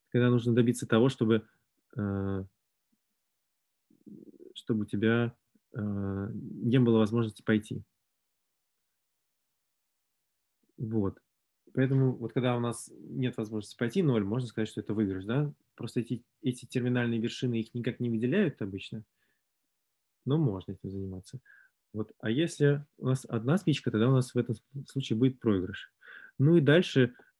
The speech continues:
опять то же самое. Следующие лю-, К позиции от два до К плюс один, они выигрышные, потому что тот, кто ходит, он может взять соответствующее число спичек так, чтобы оставить ровно одну спичку. И поэтому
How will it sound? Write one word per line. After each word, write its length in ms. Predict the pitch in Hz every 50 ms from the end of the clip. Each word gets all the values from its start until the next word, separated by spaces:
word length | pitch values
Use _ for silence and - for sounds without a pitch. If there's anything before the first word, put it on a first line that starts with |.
| _ _ _ _
опять 580 | - 120 113 - 143 147 156 156 - - - - - - 143 139
то 100 | - 127
же 120 | 117 123
самое. 520 | 120 - - 165 202 202 185 147 127 123 - - - - _ _ _ _
Следующие 600 | - - - 160 160 139 131 117 - - 120 113
лю-, 460 | 113 113 117 - - - - - 123
К 140 | - 127 117
позиции 500 | - - 110 101 110 107 104 - - 117
от 200 | - 110 104 104
два 280 | 104 110 113 113 104 98
до 140 | 92 104
К 140 | 101 - 107
плюс 240 | - 110 101 - -
один, 300 | 113 101 104 101 107 - -
они 160 | 110 110 110
выигрышные, 440 | 113 175 208 208 180 143 - 120 110
потому 300 | - - - 117 117 113
что 120 | - - 107
тот, 200 | - 123 113 -
кто 120 | - 110
ходит, 300 | - - 175 175 156 - -
он 180 | 139 123 127 123
может 340 | 120 123 123 110 107 95 - _ _ _ -
взять 420 | 104 98 - 120 104 - - _ _ _ _ _ _ _ _ _ _ _ _ _ _ _
соответствующее 520 | - 127 123 135 123 - 127 117 - 123
число 180 | - - - 120
спичек 300 | - - 113 - - -
так, 160 | - 175 196 -
чтобы 220 | - - 107 110
оставить 320 | 107 - 151 156 151 139
ровно 240 | 127 139 139 135 123
одну 120 | 113 117 120
спичку. 360 | - - 113 - - - 104
И 60 | -
поэтому 500 | - - 127 127 139 131 127 127 120 123